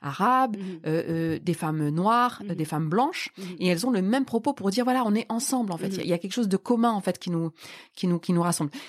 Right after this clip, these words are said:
Speaker 1: Il y a la question raciale qui est là, euh, parce qu'effectivement, alors, ce qui les, ce qui les, ce qui les rassemble, malheureusement, c'est le deuil.
Speaker 2: Mhm.
Speaker 1: Euh, c'est la mort de leurs, euh, enfants.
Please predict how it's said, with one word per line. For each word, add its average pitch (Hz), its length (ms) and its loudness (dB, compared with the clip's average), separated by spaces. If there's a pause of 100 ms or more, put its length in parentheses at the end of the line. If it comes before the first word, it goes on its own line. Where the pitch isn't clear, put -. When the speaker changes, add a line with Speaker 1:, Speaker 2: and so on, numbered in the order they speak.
(160)
Speaker 1:
Il 170 100 -2
y 196 60 4
a 220 80 2
la 196 80 2
question 175 300 -2
raciale 165 460 0 (100)
qui - 160 -4
est 156 40 2
là, 165 200 -2 (120)
euh, 156 60 -4
parce - 160 0
qu'effectivement, 190 580 0
alors, 156 260 2 (220)
ce - 120 -12
qui 180 140 -2
les, 165 160 2
ce - 100 -6
qui - 100 -10
les, 156 280 -2
ce - 120 -8
qui 151 120 -12
les 147 100 -4
rassemble, 170 500 0
malheureusement, 165 640 2
c'est 170 140 0
le 143 100 -2
deuil. 165 300 2
Speaker 2:
Mhm. 156 320 -8 (320)
Speaker 1:
Euh, 151 640 0
c'est 196 440 2
la 170 120 2
mort 175 260 2
de 156 80 2
leurs, 143 240 0
euh, 135 280 -2 (100)
enfants. 226 440 0